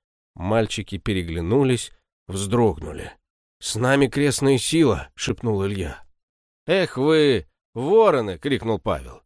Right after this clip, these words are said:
"Чего всполохнулись? Посмотрите-ка, картошки сварились!" Все пододвинулись к котельчику и начали есть дымящийся картофель. Один Ваня не шевельнулся.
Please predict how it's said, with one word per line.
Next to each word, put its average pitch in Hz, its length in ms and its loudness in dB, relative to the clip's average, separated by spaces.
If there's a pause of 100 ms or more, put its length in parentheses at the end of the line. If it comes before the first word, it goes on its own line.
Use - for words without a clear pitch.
(100)
"Чего 214 360 6
всполохнулись? 117 880 -2 (240)
Посмотрите-ка, 208 800 -2
картошки 175 540 2
сварились!" 123 640 -2 (460)
Все 170 220 -2
пододвинулись 107 800 0
к - 80 -20
котельчику 123 800 -4 (240)
и 127 120 2
начали 127 400 0
есть 110 280 -2
дымящийся 101 640 -4
картофель. - 640 -16 (360)
Один 113 340 -2
Ваня 110 400 2
не 92 120 -4
шевельнулся. 101 880 -6